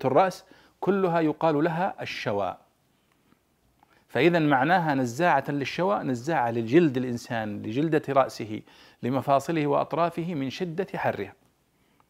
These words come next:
ومنه قول العرب: "رماه فأشواه"، يعني رماه ولكنه أصابه في غير مقتل، أصابه في الأطراف، أصابه في اليد، أصابه في الرجل،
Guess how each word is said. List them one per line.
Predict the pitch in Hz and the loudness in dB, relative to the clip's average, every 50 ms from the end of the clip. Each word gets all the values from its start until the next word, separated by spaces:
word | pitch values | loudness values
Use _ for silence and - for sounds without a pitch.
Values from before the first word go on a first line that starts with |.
| _ _ _ _ _ _ _ _ _ _ _ _ _ _ _ _ _ - - _ _ _ _ _ - | _ _ _ _ _ _ _ _ _ _ _ _ _ _ _ _ _ -20 -20 _ _ _ _ _ 2
ومنه | 123 127 139 151 160 175 180 170 165 - - _ _ _ _ _ _ _ _ _ _ _ - 143 180 214 202 196 190 196 190 190 - | 6 8 8 10 10 10 8 6 2 -6 -14 _ _ _ _ _ _ _ _ _ _ _ 0 2 2 4 4 6 6 6 4 4 4
قول | 165 190 185 170 | 4 4 4 4
العرب: | 160 131 143 170 185 208 190 - - - _ _ _ - | 6 6 6 6 6 4 0 -2 -10 -20 _ _ _ 6
"رماه | 131 135 135 156 180 208 208 185 190 220 233 - - _ _ _ _ _ _ _ - - _ _ _ _ _ | 8 8 8 10 8 8 8 6 4 2 2 0 -4 _ _ _ _ _ _ _ -20 -20 _ _ _ _ _
فأشواه"، | - 151 - 143 131 - - 139 131 120 98 - - - _ _ _ _ _ _ _ _ _ _ _ _ _ _ _ _ _ _ _ _ _ _ _ _ _ _ - | -2 0 0 0 0 0 2 2 2 2 2 -2 -6 -18 _ _ _ _ _ _ _ _ _ _ _ _ _ _ _ _ _ _ _ _ _ _ _ _ _ _ 0
يعني | 143 123 143 160 170 | 2 2 4 6 6
رماه | 175 175 202 247 262 240 233 262 254 - - - | 6 6 8 8 6 6 6 4 2 0 0 2
ولكنه | 143 135 156 170 - - 208 214 214 202 185 185 170 | 4 4 6 4 2 2 0 0 0 0 0 0 0
أصابه | 160 - - 208 208 180 196 185 190 202 | 0 2 4 4 4 4 4 2 2 0
في | 180 - 170 | 0 0 0
غير | 156 175 190 180 160 143 | 2 4 4 4 4 4
مقتل، | 139 127 - - - 104 98 - _ - | 4 2 0 -2 -8 -8 -8 -10 _ -10
أصابه | 131 - - 185 190 170 170 156 | -2 4 6 6 8 8 6 6
في | - | 6
الأطراف، | 156 147 139 - 143 135 127 - - - - _ _ _ _ _ _ _ _ _ _ _ _ _ - - _ _ _ _ _ _ _ _ - | 6 4 6 8 8 6 6 6 2 -14 -20 _ _ _ _ _ _ _ _ _ _ _ _ _ -20 -20 _ _ _ _ _ _ _ _ -14
أصابه | - - - 160 147 139 131 | 2 6 8 8 8 8 6
في | 120 | 2
اليد، | 123 120 131 151 151 135 - | 2 2 2 2 2 0 -4
أصابه | - - - 147 135 127 127 120 | -10 0 2 4 6 6 4 4
في | - - | 2 0
الرجل، | 131 123 151 185 190 208 214 | 2 4 4 4 4 0 -6